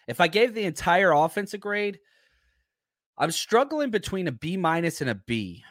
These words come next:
Obviously, they didn't move the ball very well. You barely over three hundred yards offense, but which was better than, you know, the Saints, but you protected it.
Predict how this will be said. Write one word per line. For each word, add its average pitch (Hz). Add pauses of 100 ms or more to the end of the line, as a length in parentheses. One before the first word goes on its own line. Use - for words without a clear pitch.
(760)
Obviously, 214
they 180
didn't 170
move 165
the 135
ball 143
very 139
well. 120
You 117 (140)
barely 156
over 131
three 143
hundred 135
yards 117
offense, 120
but 127
which 196
was 185
better 151
than, 131 (520)
you 127
know, 117
the 110
Saints, 185 (300)
but 196
you 208
protected 202
it. -